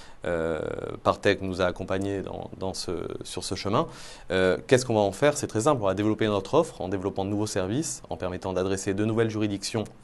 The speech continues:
devant lesquelles on a le droit de se défendre seul sans passer par un avocat. Euh, on va, euh, du coup améliorer notre offre, euh, technologique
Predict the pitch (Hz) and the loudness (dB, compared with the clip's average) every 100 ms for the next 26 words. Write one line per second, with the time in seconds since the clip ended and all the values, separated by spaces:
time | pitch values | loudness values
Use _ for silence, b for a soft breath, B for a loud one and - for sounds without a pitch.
0 | B - 95 92 92 - 98 95 - 98 | B -4 -2 0 0 2 0 0 -6 -4
1 | 95 95 104 95 90 90 92 92 - 101 | -2 0 0 0 -4 -4 -2 -4 -4 -4
2 | 92 - 85 90 - 90 87 90 147 170 | -4 -6 -6 -8 -6 -4 -2 0 2 2
3 | B B B B B - 92 92 90 - | B B B B B 0 4 4 2 2
4 | 110 104 110 110 101 - 101 95 92 90 | 4 8 12 12 12 6 2 4 4 2
5 | 87 90 90 92 101 110 107 98 95 98 | 2 0 -2 -6 -6 0 2 2 0 0
6 | 101 98 95 - 101 95 - 87 87 92 | 0 0 -2 2 2 0 -6 -6 -6 -10
7 | 92 92 92 95 95 95 98 101 | -10 -8 -8 -6 -4 -2 -4 -6